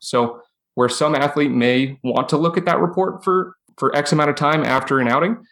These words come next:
some players might wanna hop on the mound, and when they throw a pitch, they'll feel something good, and maybe they can turn to our Edgertronic video and say, "Oh, that's what that looks like.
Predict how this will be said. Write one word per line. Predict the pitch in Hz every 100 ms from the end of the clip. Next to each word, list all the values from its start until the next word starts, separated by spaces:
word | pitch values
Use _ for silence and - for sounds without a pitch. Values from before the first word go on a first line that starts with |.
| _ _ -
some | - 156
players | 165 156 160 151
might | 123 131
wanna | 131 135
hop | 131 135 147
on |
the | 135
mound, | 120 131 151
and | 123 113
when | 117
they | 117 139
throw | 139 139
a | 127
pitch, | 131 -
they'll | 131 117
feel | - 135
something | 151 165 165 185
good, | 185 220 240 _ _ _
and | - 127
maybe | 151 151
they | 143
can | 139
turn | 127 139 131
to |
our | 123
Edgertronic | 127 127 120 131 127 120 -
video | 127 120 110 107
and | 107
say, | - 117 117
"Oh, | - 156 127 101 - _ _ _
that's | 147 156 -
what | 139 135
that | 117 123
looks | 117 -
like. | 123 117